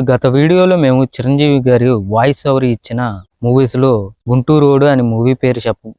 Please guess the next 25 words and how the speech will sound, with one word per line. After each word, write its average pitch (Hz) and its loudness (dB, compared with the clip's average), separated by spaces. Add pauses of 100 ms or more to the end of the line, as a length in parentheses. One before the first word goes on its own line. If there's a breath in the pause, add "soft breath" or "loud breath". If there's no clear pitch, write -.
(200)
చెప్పాల్సింది 120 -4 (100)
పోయి 110 -4 (680 soft breath)
గుంటూరు 151 2
కారం 127 -2 (160)
అని 123 -4
చెప్పాము. 101 -8 (200)
అలా 143 0 (100)
చెప్పినందుకు 151 -2 (520)
సారీ. 107 -4 (380)
దాన్ని 151 2 (100)
మాకు 151 -2 (260)
పాజిటివ్గా 156 0 (200)
కామెంట్ 135 0
పెట్టి 131 -2 (300)
చెప్పినందుకు 120 -2 (480)
thanks 127 -2
for 139 0 (580)
Rocky 147 -2 (100)
Free 127 0
Fire 127 0 (380)
ఎయిట్ 135 -2
ఫోర్ 160 0
ఎయిట్ 127 -2
సిక్స్ - -10 (100)
గారికి 110 -2